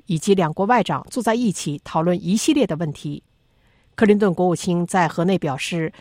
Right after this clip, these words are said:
美国政府担心中日两国关系进一步恶化，会产生消极后果。克林顿国务卿在河内以海南的一番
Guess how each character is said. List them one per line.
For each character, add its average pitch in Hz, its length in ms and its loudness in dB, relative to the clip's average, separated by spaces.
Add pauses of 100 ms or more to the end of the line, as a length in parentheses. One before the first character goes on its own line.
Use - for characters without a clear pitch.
(180)
美 233 140 6
国 302 120 2
政 320 140 0
府 196 100 -6
担 190 220 2
心 196 280 2
中 226 200 2
日 202 60 0
两 156 180 0
国 151 100 -6
关 185 220 0
系 160 240 -2
进 302 260 2
一 180 80 4
步 160 180 -4
恶 160 120 -2
化， 160 320 -2 (300)
会 202 180 4
产 151 180 -6
生 160 220 -4
消 302 260 0
极 160 220 -8
后 156 220 -6
果。 - 260 -12 (1500)
克 - 140 -4
林 330 100 0
顿 339 140 -2
国 220 140 2
务 208 80 2
卿 185 240 -2
在 196 160 0
河 175 220 -4
内 226 180 -2
以 170 200 -8
海 156 220 -6
南 147 160 -8
的 208 140 -4
一 208 120 -6
番 196 300 -2